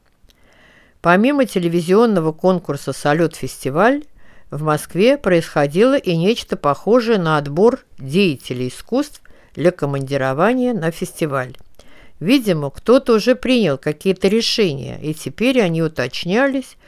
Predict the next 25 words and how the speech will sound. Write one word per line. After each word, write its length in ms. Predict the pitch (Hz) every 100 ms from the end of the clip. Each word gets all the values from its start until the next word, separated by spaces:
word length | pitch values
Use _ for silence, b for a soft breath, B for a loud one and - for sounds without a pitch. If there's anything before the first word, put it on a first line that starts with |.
| b b
В 100 | 131
общем, 400 | 196 262 - 233 - _ -
нечто 480 | 143 214 262 - 165
в 80 | 151
этом 240 | 156 165
смысле. 540 | - 143 123 - 143 147 _ _ B B B B
Нетрудно 520 | 180 185 240 294 240
было 240 | 180 175
догадаться, 720 | 170 165 160 175 160 127 - 135
что 200 | - 156
наша 320 | 180 269 -
кандидатура 880 | - 160 156 151 139 - 208 269 277
рассматривалась. 1160 | - 285 - 156 143 - 156 110 113 117 - - b b b b
Мы, 280 | 156 202 226
наряду 480 | 220 214 202 185 185
с 40 |
другими 500 | 165 147 139 208 247
претендентами, 840 | 262 240 233 226 202 214 202 190 175
почему-то 580 | 165 170 180 208 214
вечно 460 | 156 180 175 - 208
толкались 600 | 202 147 147 180 214 196
в 40 |
каком-то 460 | - 147 - 156 143
дворце 420 | 135 139 143 -
культуры, 680 | 131 127 127 - 240 254 233